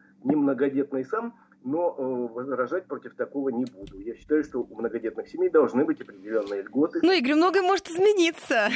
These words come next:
Speaker 2: <laughs> А, есть, знаете, какой вопрос к вам, Игорь? Возвращают нас,
Speaker 1: Да.
Speaker 2: э, в предыдущий час и спрашивают, есть ли какие-то инициативы по самокатам, велосипедам, скейтам,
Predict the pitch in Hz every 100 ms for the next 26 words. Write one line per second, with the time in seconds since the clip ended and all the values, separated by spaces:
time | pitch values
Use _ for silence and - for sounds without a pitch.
0 | - - - - - 294 - 302 - 240
1 | 381 - 480 480 466 - 247 254 262 226
2 | - 240 392 - 247 415 - 320 320 269
3 | 262 247 196 - 185 196 180 175 208 247
4 | 294 339 302 233 226 - 233 208 240 247
5 | 269 269 240 - 220 - 370 415 247 -
6 | 302 - 269 - - - 302 381 269 269
7 | 240 302 - 262 - 277 277 269 - 262
8 | 247 240 - 330 339 240 247 - 254 240
9 | - 320 294 240 214 240 - 226 285 247
10 | 214 - - 247 294 302 233 190